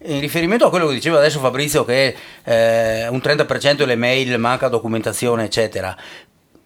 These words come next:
lui ha ribadito che i soci vengono contattati e gli viene detto: "Guarda che manca questa carta, quest'altra o quell'altra ancora". Vorrei sapere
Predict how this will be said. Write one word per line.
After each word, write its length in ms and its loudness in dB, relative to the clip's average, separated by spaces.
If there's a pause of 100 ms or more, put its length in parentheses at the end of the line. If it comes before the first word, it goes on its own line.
(1700)
lui 240 -2
ha 100 2
ribadito 580 2
che 440 -4
i 220 -6
soci 400 0
vengono 320 -4
contattati 760 0
e 120 -8
gli 100 -10
viene 240 -4
detto: 280 -2
"Guarda 300 2
che 80 -8
manca 320 0
questa 420 -2
carta, 360 2
quest'altra 560 -2
o 60 0
quell'altra 360 0
ancora". 440 0 (680)
Vorrei 240 2
sapere 640 2